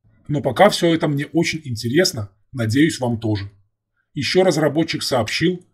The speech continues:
что расскажет на стриме и про изменения боевой экономики, про долгожданные или не очень изменения в искусственном интеллекте, а ещё про новый контент,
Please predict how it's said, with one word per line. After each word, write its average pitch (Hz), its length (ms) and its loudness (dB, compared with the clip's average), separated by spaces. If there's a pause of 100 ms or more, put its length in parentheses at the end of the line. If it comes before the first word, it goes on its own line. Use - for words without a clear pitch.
(100)
что - 200 -4
расскажет 147 500 2
на 131 100 -4
стриме 143 460 -2 (260)
и 156 120 -2
про 160 200 -4
изменения 147 560 2
боевой 127 480 0
экономики, 123 680 -4 (160)
про 147 160 0
долгожданные 139 1040 0
или 151 180 -2
не 147 120 2
очень 143 400 2 (180)
изменения 143 560 0
в 131 80 -8
искусственном 143 580 -6
интеллекте, 127 600 -4 (340)
а 113 100 -6
ещё 151 260 2
про 185 160 0
новый 147 280 2
контент, 147 540 -2